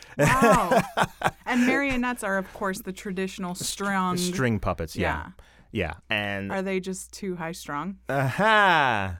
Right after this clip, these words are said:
Speaker 2: Yeah. So, no, uh, <laughs> string puppets, I don't really, well, it's, it's, it's really, it's really hard to use them. And I, I like the direct control of, like,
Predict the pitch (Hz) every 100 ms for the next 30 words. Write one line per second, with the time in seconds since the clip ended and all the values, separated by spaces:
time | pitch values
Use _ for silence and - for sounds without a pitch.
0 | - - 143 160 165 156 135 104 - 214
1 | 214 208 233 190 175 190 180 151 151 -
2 | - 523 - 415 - - - - - 117
3 | - - 180 175 170 127 120 - - -
4 | 220 240 262 - 214 214 214 208 - -
5 | 165 175 - 180 - 160 - - 156 165
6 | 180 139 156 165 165 151 147 139 143 139
7 | 185 123 87 87 - 110 107 104 104 -
8 | 156 - 170 170 175 147 120 120 - 123
9 | - 107 110 95 101 90